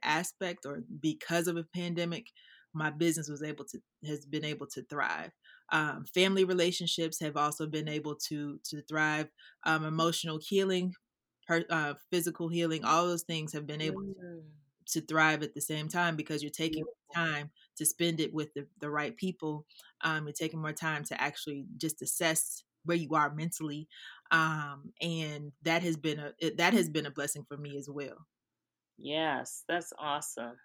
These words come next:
Speaker 2: that's awesome, yeah, it's a, it speaks to, uh, that same resilience you kind of have to have when you're, uh, pursuing your dreams, you know, you have to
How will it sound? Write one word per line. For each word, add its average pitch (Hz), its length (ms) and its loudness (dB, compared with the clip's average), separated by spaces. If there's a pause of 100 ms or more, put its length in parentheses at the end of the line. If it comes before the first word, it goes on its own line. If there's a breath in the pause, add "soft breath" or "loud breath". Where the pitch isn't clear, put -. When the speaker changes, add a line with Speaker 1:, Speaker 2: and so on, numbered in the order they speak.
(120)
Speaker 2:
that's 156 320 -6
awesome, 135 420 -4
yeah, 131 240 4
it's - 180 -10
a, 165 80 -4 (440 loud breath)
it 165 180 2
speaks - 480 0
to, 165 420 8
uh, 135 280 6 (380 loud breath)
that 165 160 4
same 185 240 6
resilience 170 680 6
you 160 100 0
kind 160 340 0
of 147 160 -6
have 156 340 -2
to 143 100 -2
have 143 560 2
when 139 240 -4
you're, 135 360 -2 (480 soft breath)
uh, - 200 0 (100)
pursuing 170 640 2
your 151 220 0
dreams, 151 760 -2
you 139 140 -6
know, 143 220 0
you 156 240 -2
have 160 240 2 (100)
to 147 220 2